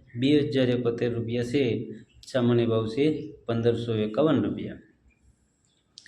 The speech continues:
હવે જોઈએ મગફળી નવી. નવી મગફળીના જે ભાવ છે તે છસો રૂપિયાથી લઈ એક હજાર એકાસી રૂપિયા છે.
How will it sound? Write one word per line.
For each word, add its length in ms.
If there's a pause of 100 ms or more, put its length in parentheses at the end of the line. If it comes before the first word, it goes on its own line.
(720)
હવે 260
જોઈએ 380 (380)
મગફળી 580
નવી. 400 (760)
નવી 320
મગફળીના 720
જે 80
ભાવ 300
છે 120 (520)
તે 100
છસો 360
રૂપિયાથી 540
લઈ 160 (680)
એક 200
હજાર 240
એકાસી 400
રૂપિયા 400
છે. 120